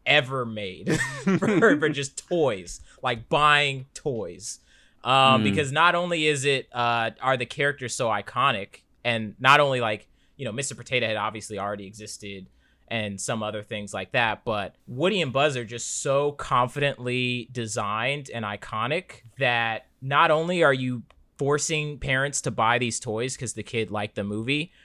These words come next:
Speaker 1: but there's a sense of empathy and sympathy towards toys that the, the franchise teaches you that makes
Speaker 2: Yeah.
Speaker 1: your kid automatically attached to that toy after it's been bought.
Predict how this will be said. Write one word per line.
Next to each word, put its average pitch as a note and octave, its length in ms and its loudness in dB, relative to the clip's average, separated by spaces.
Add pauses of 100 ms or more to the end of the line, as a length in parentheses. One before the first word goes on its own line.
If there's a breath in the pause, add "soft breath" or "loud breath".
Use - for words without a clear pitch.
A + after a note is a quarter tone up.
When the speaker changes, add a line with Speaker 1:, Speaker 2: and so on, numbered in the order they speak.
(120)
Speaker 1:
but B2+ 140 0
there's D3 220 4
a D3 60 0
sense D3 320 -2
of B2 160 -2 (140)
empathy D#3 500 2
and A#2+ 140 0
sympathy C3+ 440 -4
towards D3 440 0
toys D#3+ 400 0
that B2 180 -2
the, A#2 280 -2
the A2 80 -6
franchise C3 680 2
teaches D3 440 -4
you F#3 240 -2 (320)
that C3 240 4
makes B2+ 300 4
Speaker 2:
Yeah. G#2+ 280 8
Speaker 1:
your B2+ 120 2
kid B2+ 500 0 (140)
automatically D3+ 840 8
attached B2 540 -2 (120)
to E3 200 -4
that B2+ 280 -2
toy G#2+ 560 -6
after A#2+ 360 -4
it's G#2 120 -16
been G2 240 -12 (240)
bought. - 400 -14